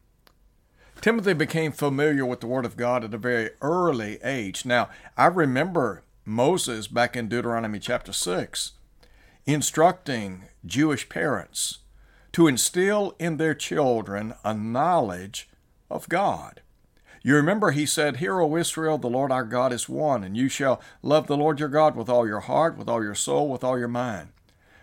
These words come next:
These words which I command you today shall be in your heart." And he said, "You shall teach them diligently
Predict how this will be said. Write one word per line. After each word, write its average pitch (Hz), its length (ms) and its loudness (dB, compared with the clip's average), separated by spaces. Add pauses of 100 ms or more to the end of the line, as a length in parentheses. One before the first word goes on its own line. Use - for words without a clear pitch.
(120)
These 170 320 4
words 143 460 2
which 147 160 -4
I 143 60 -2
command 143 340 -2
you 127 80 -2
today 135 320 -2
shall 139 160 -6
be 123 160 -4
in 110 100 -4
your 107 140 -6
heart." 123 460 -2 (720)
And 139 100 -2
he 165 60 4
said, 151 220 2
"You 196 100 0
shall 170 220 2
teach - 320 -6
them 117 340 -2
diligently 120 1120 -2